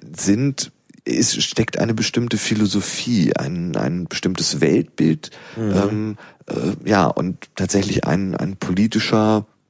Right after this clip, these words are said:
Speaker 1: Anspruch auch. Und ich glaube, das ist sehr neu.
Speaker 2: Mhm.
Speaker 1: Das ist
Speaker 2: Ja.
Speaker 1: vorher nicht.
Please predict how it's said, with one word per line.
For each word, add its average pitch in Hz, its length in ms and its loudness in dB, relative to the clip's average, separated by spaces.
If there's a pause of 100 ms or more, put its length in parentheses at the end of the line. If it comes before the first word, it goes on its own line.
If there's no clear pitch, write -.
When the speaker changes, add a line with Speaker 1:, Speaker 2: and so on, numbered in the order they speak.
Speaker 1:
Anspruch 123 920 -6 (140)
auch. - 520 -6 (440)
Und - 180 0
ich - 180 2
glaube, 156 880 2 (1080)
das - 180 0
ist - 240 -2
sehr 139 220 -2
neu. 110 500 0 (340)
Speaker 2:
Mhm. 113 240 0
Speaker 1:
Das 135 200 2
ist - 180 0
Speaker 2:
Ja. 117 160 4 (220)
Speaker 1:
vorher 113 500 2
nicht. - 680 -8